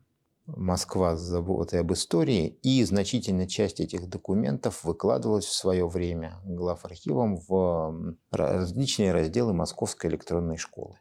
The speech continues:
Так что, э, все желающие могут найти их либо там, либо там. И посмотреть подлинные документы героев Советского Союза –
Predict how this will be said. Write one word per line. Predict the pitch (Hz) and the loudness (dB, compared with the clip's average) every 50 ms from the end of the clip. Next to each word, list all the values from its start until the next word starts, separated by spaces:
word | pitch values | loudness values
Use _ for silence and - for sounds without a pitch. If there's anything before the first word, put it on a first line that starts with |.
| _ _ _ | _ _ _
Так | - 58 - - | -10 -10 -10 -10
что, | - - - 73 73 - - - - - | -10 -6 -6 -4 -4 -4 -6 -6 -8 -8
э, | - - - - 85 - - - - - - - - | -8 -8 -8 -8 -8 -8 -8 -10 -10 -12 -14 -12 -8
все | - - 104 98 | -6 -4 -2 -2
желающие | 90 90 92 92 101 120 143 139 - - - - 85 | -2 -4 -4 -2 0 2 2 2 0 0 -2 -2 0
могут | 85 87 92 92 90 87 95 | 0 0 0 -2 -4 -6 -4
найти | 98 87 85 - - - 80 | -4 -6 -6 -6 -6 -8 -8
их | - - - - - | -8 -8 -10 -12 -12
либо | 87 - - - | -12 -12 -12 -12
там, | _ - 110 - - - | _ -6 -4 -4 -4 -4
либо | 80 90 92 - - | -6 -8 -10 -10 -14
там. | - - - - - - _ _ _ _ _ _ _ _ _ _ - - - - - - - - | -14 -12 -12 -12 -12 -12 _ _ _ _ _ _ _ _ _ _ -20 -20 -20 -20 -20 -20 -8 -2
И | - 135 | -2 -2
посмотреть | - - 113 - - 85 - - - - 107 113 - - - - _ _ _ _ _ _ | 0 0 -2 0 0 0 -2 0 0 0 0 0 -2 -8 -14 -16 _ _ _ _ _ _
подлинные | - 95 104 110 117 113 113 104 95 90 82 | 2 4 4 4 4 2 2 2 2 2 0
документы | 78 - - - 107 104 104 107 107 107 101 98 - 92 | -2 -4 -8 -10 -10 -10 -8 -6 -6 -6 -6 -4 -2 -4
героев | 82 90 95 85 - 92 90 85 85 - | -4 -2 -2 -2 -2 0 -2 -2 -2 -4
Советского | - - - 101 104 - - - - - - | -6 -6 -6 -6 -6 -8 -10 -12 -12 -10 -8
Союза – | - - - 107 104 104 107 110 101 104 101 95 82 | -6 -6 -6 -6 -6 -4 -4 -4 0 0 0 0 -2